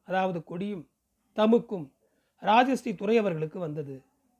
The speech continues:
அதனுடைய சம்பிரமம் என்னவென்றால், இவை துலுக்கரின் பீருலு, அதாவது முகரம் பண்டிகைக்கு முன்பே வந்து சேர்ந்தது.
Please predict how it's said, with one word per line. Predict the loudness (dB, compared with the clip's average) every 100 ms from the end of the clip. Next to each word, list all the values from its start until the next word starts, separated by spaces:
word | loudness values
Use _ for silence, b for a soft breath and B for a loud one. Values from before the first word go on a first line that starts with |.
| _ _ _
அதனுடைய | 2 4 6 6 4
சம்பிரமம் | 2 2 4 4 2
என்னவென்றால், | 0 -4 -6 -8 -10 -12 _ _ _ _ _
இவை | 0 4 4
துலுக்கரின் | 2 0 2 2 2 0 -8 _ _ _ -8 0
பீருலு, | 4 4 4 0 -4 -4
அதாவது | 2 2 2
முகரம் | 0 2 4 4
பண்டிகைக்கு | 0 0 -2 -4 -6
முன்பே | -4 0 0
வந்து | 0 -4
சேர்ந்தது. | -8 -10 -10 -16 -20